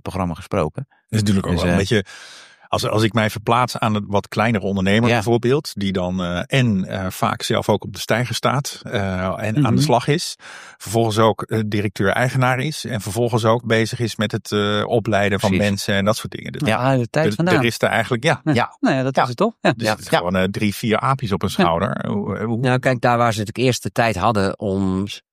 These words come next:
Speaker 4: zichzelf wat meer vrij te spelen voor dat soort randzaken, hè, om het maar even zo te noemen, is door die arbeidsmarktkrapte, eh, zijn ze zelf weer genoodzaakt om die stijger inderdaad op te gaan en, en verder te gaan met, eh, met het rietdekken.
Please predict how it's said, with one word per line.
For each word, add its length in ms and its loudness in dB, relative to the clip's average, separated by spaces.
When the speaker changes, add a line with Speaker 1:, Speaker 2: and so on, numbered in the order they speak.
Speaker 4:
zichzelf 460 0
wat 120 0
meer 160 4
vrij 180 2
te 80 -6
spelen 380 0
voor 140 -4
dat 140 0
soort 260 -4
randzaken, 760 0
hè, 80 -6
om 80 -6
het 100 -4
maar 140 -2
even 180 -4
zo 140 -2
te 100 -4
noemen, 380 -2
is 200 -4
door 160 2
die 120 4
arbeidsmarktkrapte, 920 0
eh, 440 -4
zijn 240 -2
ze 80 -4
zelf 260 2
weer 200 0
genoodzaakt 580 0
om 100 2
die 80 -2
stijger 340 2
inderdaad 300 0
op 120 -6
te 80 -8
gaan 380 0
en, 260 0
en 160 -4
verder 220 2
te 100 -4
gaan 220 0
met, 240 0
eh, 80 -4
met 180 -2
het 140 -4
rietdekken. 600 0